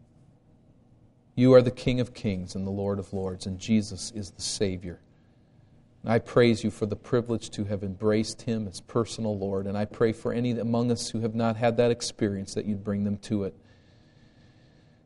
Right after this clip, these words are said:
Lord, that by your grace, we will sing all of our days of the redemption that you have won. Thank you, Father, for the reminder of your great plan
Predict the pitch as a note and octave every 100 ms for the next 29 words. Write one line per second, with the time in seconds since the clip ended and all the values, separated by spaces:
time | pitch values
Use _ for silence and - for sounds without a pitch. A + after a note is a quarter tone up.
0 | _ - A2 A2+ A2+ G#2 F#2 A2 A2+ A2+
1 | G#2 G#2+ F#2+ F#2+ - - - - - _
2 | - - _ _ _ - - - _ _
3 | _ _ _ _ _ _ - A#2 A2+ -
4 | - C3 A#2+ A2+ A2 A#2+ B2 A#2+ A#2+ G#2+
5 | G2 F#2 F2 - - - A2 G#2+ G#2 G2
6 | G#2 G2+ - G2 G2+ G2+ G2 G2 F#2 F2+
7 | E2+ A2 _ _ _ - _ _ _ -
8 | A2+ G#2 G2+ - F#2+ F#2 G2 F#2+ - _
9 | - _ _ _ _ _ - G#2 G2+ G2
10 | G#2 A2 A#2 A#2 A#2 A2+ G#2 G2+ A2 G2
11 | - A2 A2 A2 - - G2+ F2 E2+